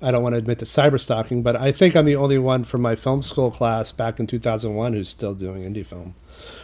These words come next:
or still doing film at all. Um,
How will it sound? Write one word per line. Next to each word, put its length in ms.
or 80
still 180
doing 220
film 220
at 80
all. 400
Um, 500